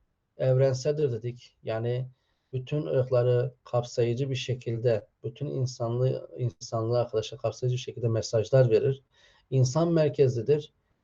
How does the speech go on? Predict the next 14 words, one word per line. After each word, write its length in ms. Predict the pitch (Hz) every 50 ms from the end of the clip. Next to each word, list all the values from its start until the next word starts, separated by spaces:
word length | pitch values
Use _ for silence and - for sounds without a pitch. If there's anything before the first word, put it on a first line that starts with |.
| _ _ -
İslam 300 | 127 - - 151 156 160
medeniyetlidir 880 | 151 147 143 147 147 143 139 139 135 123 127 127 127 120 117 135 131
arkadaşlar. 400 | 127 120 113 - 113 117 120 123
İlim 200 | 123 127 131 147
medeniyetidir. 840 | 147 143 127 120 127 120 117 110 104 - - 104 101 135 160 165 - _ _ _ _ _ _ _ _
Sentezler 760 | - - - 127 127 127 127 131 139 135 131 151 170 170 165
bütünüdür 480 | 156 143 - - 131 127 117 107 107 104
demiş 240 | 110 110 107 - -
arkadaşlar. 600 | 104 - 110 104 95 - - - 135 151 165 160 _ _ _ _ _ _ _ _ _ -
Barındırdığı 640 | 117 123 127 131 135 135 139 143 147 156 180 180
farklı 420 | 170 - 147 135 - 175 180 160 -
kültürler 520 | - 147 143 127 - - 135 131 139 135
yok 340 | 135 127 139 151 147 - 147
etmez, 560 | 139 - - 139 147 151 160 165 - - -